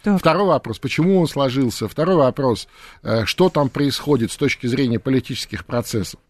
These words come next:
Speaker 2: Но позиция Москвы заключается в том,
Speaker 1: Мгм.
Speaker 2: что,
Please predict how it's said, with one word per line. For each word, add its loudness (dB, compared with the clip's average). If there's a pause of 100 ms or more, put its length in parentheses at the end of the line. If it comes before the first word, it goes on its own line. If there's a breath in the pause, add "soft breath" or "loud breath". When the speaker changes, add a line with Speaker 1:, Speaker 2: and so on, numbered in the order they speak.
(300 loud breath)
Speaker 2:
Но 2 (220 soft breath)
позиция 0
Москвы 0
заключается -2
в -10
том, 2 (160)
Speaker 1:
Мгм. 0
Speaker 2:
что, 4